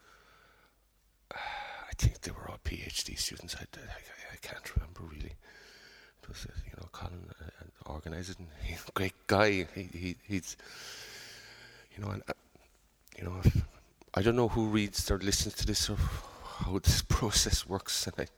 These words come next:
I need my connection too.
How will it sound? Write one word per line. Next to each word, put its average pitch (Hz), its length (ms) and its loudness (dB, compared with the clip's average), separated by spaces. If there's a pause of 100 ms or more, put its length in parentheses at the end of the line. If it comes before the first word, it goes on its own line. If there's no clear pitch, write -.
(420)
I - 420 -14 (540)
need 92 160 -4
my 101 120 0
connection 101 640 0 (140)
too. 80 320 0